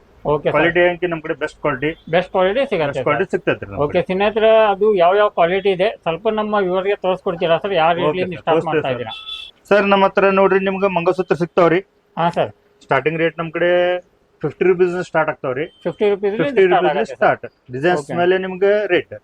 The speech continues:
Speaker 1: ಡಿಸೈನ್ ಮೇಲೆ ರೇಟ್
Speaker 2: ಹಾ,
Speaker 1: ಇರುತ್ತೆ
Speaker 2: ಡಿಸೈನ್ಸ್
Speaker 1: ಸರ್.
Speaker 2: ಮೇಲೆ ರೇಟ್ ರೀ.
Speaker 1: ಓಕೆ.
Speaker 2: ಆಮೇಲೆ
Speaker 1: ಇದ್ರಲ್ಲಿ
Speaker 2: ನಿಮ್ಗೆ
Speaker 1: ಶಾರ್ಟ್, ಲಾಂಗ್ ಎಲ್ಲ ಸಿಗತ್ತೆ
Speaker 2: ಹಾ,
Speaker 1: ಸರ್.
Speaker 2: ಇದ್ರಲ್ಲಿ ಶಾರ್ಟ್ ಅದ ರೀ, ಲಾಂಗ್ ಅದ ರೀ.
Speaker 1: ಹಾ, ಸರ್.
Speaker 2: ನಿಮ್ಗೆ ಇದು ಚೈನ್ ಅದ ರೀ,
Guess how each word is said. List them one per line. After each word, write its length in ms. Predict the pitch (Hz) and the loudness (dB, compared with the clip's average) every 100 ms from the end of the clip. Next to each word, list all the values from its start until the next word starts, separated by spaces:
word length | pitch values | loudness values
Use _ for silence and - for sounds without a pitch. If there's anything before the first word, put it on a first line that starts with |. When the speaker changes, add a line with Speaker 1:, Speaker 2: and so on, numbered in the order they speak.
| _ _ _ | _ _ _
Speaker 1:
ಡಿಸೈನ್ 280 | 151 165 196 | -6 -2 0
ಮೇಲೆ 220 | 196 240 | 2 2
ರೇಟ್ 200 | 208 180 170 | 0 -2 0
Speaker 2:
ಹಾ, 120 | 156 | 0
Speaker 1:
ಇರುತ್ತೆ 180 | 131 143 | 0 -2
Speaker 2:
ಡಿಸೈನ್ಸ್ 220 | 165 - | -2 -4
Speaker 1:
ಸರ್. 80 | 165 | -2
Speaker 2:
ಮೇಲೆ 200 | 165 165 | 0 2
ರೇಟ್ 240 | 143 127 | 0 -2
ರೀ. 100 | 151 - _ 151 | -4 -4 _ -6
Speaker 1:
ಓಕೆ. 300 | 139 135 165 | -4 0 -2
Speaker 2:
ಆಮೇಲೆ 260 | 180 - | -2 -4
Speaker 1:
ಇದ್ರಲ್ಲಿ 140 | 160 185 | 2 4
Speaker 2:
ನಿಮ್ಗೆ 180 | 196 - | 4 2
Speaker 1:
ಶಾರ್ಟ್, 280 | 202 208 | 0 2
ಲಾಂಗ್ 340 | 226 214 214 254 | 2 2 0 0
ಎಲ್ಲ 140 | 220 233 | 2 0
ಸಿಗತ್ತೆ 360 | 202 180 - | 0 -4 -2
Speaker 2:
ಹಾ, 140 | 156 139 | -2 -2
Speaker 1:
ಸರ್. 100 | 139 | 0
Speaker 2:
ಇದ್ರಲ್ಲಿ 280 | 156 160 | 0 -2
ಶಾರ್ಟ್ 360 | 151 151 151 160 | -2 2 2 2
ಅದ 100 | 156 | 0
ರೀ, 200 | 147 151 - _ - | 0 -4 -10 _ -4
ಲಾಂಗ್ 280 | 143 170 165 | -2 0 0
ಅದ 100 | 151 | 0
ರೀ. 200 | 147 147 151 _ - | -2 -4 -10 _ -8
Speaker 1:
ಹಾ, 120 | 170 | -6
ಸರ್. 240 | 175 165 113 - | -4 -4 -6 -10
Speaker 2:
ನಿಮ್ಗೆ 280 | 139 147 147 147 151 151 156 | -8 -2 0 2 0 -2 -4
ಇದು 140 | 151 - _ | -4 -4 _
ಚೈನ್ 200 | 160 175 | 2 4
ಅದ 200 | 160 131 | 2 2
ರೀ, 100 | 107 | -4